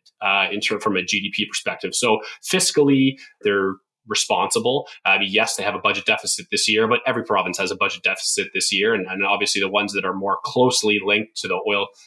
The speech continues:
provinces have been hit a little harder, but, but, uh, B C looks kind of best positioned to come out of this. So, you know, again, I don't think that minus four, minus four and a half level in B C in longs or anywhere across the curve is something that's gonna be around a long time. So,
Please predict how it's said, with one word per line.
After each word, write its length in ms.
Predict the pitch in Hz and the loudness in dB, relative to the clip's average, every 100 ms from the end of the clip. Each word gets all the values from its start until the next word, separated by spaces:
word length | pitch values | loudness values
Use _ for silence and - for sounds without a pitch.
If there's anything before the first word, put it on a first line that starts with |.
| _ _ | _ _
provinces 520 | 117 107 107 104 95 | 2 2 2 -2 -4
have 100 | 92 | -4
been 120 | 90 | -4
hit 100 | 85 | -2
a 40 | 107 | -2
little 160 | 98 | -2
harder, 340 | 95 113 - 104 | -2 0 0 0
but, 220 | 123 98 - - _ | 0 -2 -6 -20 _
but, 320 | - 98 - 107 | -2 0 0 0
uh, 260 | 95 92 95 | 0 0 0
B 140 | 113 | 0
C 260 | 113 117 110 | 0 2 0
looks 480 | 104 113 - - - _ | 0 -2 -2 -4 -6 _
kind 120 | 110 | -2
of 120 | 104 | 0
best 260 | - 110 - | 0 0 0
positioned 360 | 110 107 - 107 | -2 0 0 0
to 80 | 104 | -4
come 300 | - 110 101 | 0 0 0
out 200 | 98 123 | 0 0
of 140 | 127 | 0
this. 220 | 185 - | -2 0
So, 440 | - 123 107 104 101 - _ | 2 4 4 4 2 -6 _
you 100 | 110 | 0
know, 260 | 101 101 101 | 2 2 0
again, 300 | 117 135 151 | 2 2 2
I 60 | - | 0
don't 160 | 110 | 0
think 160 | - 104 | 0 -2
that 160 | 98 98 | -2 2
minus 280 | 101 104 - | 0 2 -2
four, 300 | 95 101 104 | 0 0 2
minus 240 | 98 98 | 0 0
four 180 | - 98 | -2 -2
and 100 | 95 | -2
a 20 | |
half 180 | 95 92 | 0 0
level 280 | 98 98 104 | 0 2 2
in 100 | 98 | 0
B 180 | 95 98 | -2 -2
C 380 | - - 95 98 | -2 0 -2 -2
in 120 | 107 | -4
longs 420 | 92 101 107 110 107 | 0 4 4 2 0
or 200 | 107 110 | 2 4
anywhere 280 | 143 123 | 2 0
across 300 | 98 - 90 | -2 0 0
the 80 | - | -2
curve 340 | - 95 101 110 - - | -6 -2 -2 -4 -10 -6
is 160 | 110 - | -2 2
something 280 | 113 107 101 | 2 2 0
that's 140 | 98 | 0
gonna 140 | 110 | -2
be 120 | 101 104 | 0 0
around 220 | 98 95 | 2 2
a 40 | |
long 200 | 92 90 | 0 0
time. 220 | - 104 - | 2 0 0
So, 300 | - 92 | 0 2